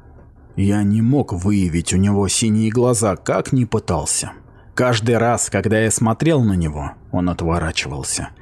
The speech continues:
Как бы то ни было, наконец я понял, что придется рискнуть.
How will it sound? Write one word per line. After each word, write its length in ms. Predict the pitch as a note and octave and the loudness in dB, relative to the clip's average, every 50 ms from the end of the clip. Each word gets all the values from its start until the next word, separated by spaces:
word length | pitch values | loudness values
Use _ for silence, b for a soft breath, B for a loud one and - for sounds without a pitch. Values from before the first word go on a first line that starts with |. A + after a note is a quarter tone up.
| B B B B B B B B B B B B B B B B | B B B B B B B B B B B B B B B B
Как 220 | - C#3+ D3 D3+ D3+ | -4 -2 0 2 2
бы 80 | D3+ | 2
то 100 | C#3+ D3+ | 2 2
ни 160 | C#3+ C#3+ C#3+ | 2 2 2
было, 240 | D3 C#3+ D#3 D#3+ E3 | 2 2 2 2 2
наконец 600 | D#3+ C#3+ A#2 F#2 F#2+ G2 - A2 A#2 A#2 G#2 - | 2 2 2 0 0 0 0 0 0 0 0 -2
я 140 | - A#2 G#2+ | 0 -2 0
понял, 300 | - - B2+ B2+ C3 B2+ | 0 0 2 2 2 2
что 220 | - - - G#2+ | 0 0 -2 -2
придется 480 | - - G2 F#2 F2 G2 G2 - - G#2+ | -2 0 -2 0 0 0 0 0 -2 -2
рискнуть. 560 | G2+ G#2 G2 - - F2+ D2 - - - - | 0 0 -2 -2 -2 -4 -4 -4 -8 -12 -16